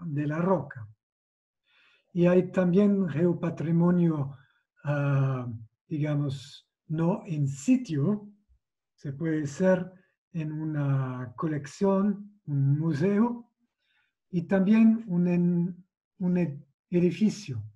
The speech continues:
Por ejemplo, en la Plaza de Armas,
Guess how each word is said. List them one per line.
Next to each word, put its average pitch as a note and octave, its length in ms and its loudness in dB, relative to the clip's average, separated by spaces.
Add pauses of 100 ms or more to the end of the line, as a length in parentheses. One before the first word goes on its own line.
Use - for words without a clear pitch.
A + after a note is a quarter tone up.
(1120)
Por E3+ 200 4
ejemplo, F3 420 6 (440)
en D#3+ 100 -2
la D#3+ 120 -2
Plaza F#3+ 280 4
de F3 140 4
Armas, F#3+ 680 2